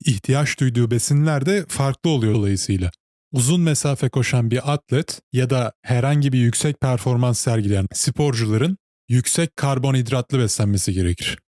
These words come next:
Yapılan aktivitenin, sporun çeşidine göre ikiye bir oran, üçe bir oran, dörde bir orana kadar çıkabilir. Bu orandan kastım protein karbonhidrat oranı. Ne kadar protein yiyorsan bunun yaklaşık dört katı, üç katı, iki katı yaptığın,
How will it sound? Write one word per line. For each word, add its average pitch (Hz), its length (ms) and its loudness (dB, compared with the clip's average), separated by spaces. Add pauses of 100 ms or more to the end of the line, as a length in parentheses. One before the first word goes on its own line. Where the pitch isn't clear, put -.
(320)
Yapılan 147 380 0
aktivitenin, 135 640 0
sporun 131 460 -2
çeşidine 127 500 0
göre 120 380 0
ikiye 127 440 0
bir 131 140 0
oran, 107 360 0
üçe 123 300 0
bir 123 100 0
oran, 113 320 0
dörde 117 340 0
bir 147 180 0
orana 117 320 0
kadar 143 240 0
çıkabilir. 110 480 0
Bu 135 280 0
orandan 135 400 0
kastım 147 420 -2 (240)
protein 139 420 0
karbonhidrat 127 580 0
oranı. 107 340 0 (340)
Ne 131 160 4
kadar 131 340 0
protein 123 500 0
yiyorsan 139 560 0
bunun 131 220 2
yaklaşık 127 500 0 (200)
dört 139 260 2
katı, 113 240 -2
üç 127 200 0
katı, 113 240 -2
iki 113 180 0
katı 110 240 -2
yaptığın, 120 540 0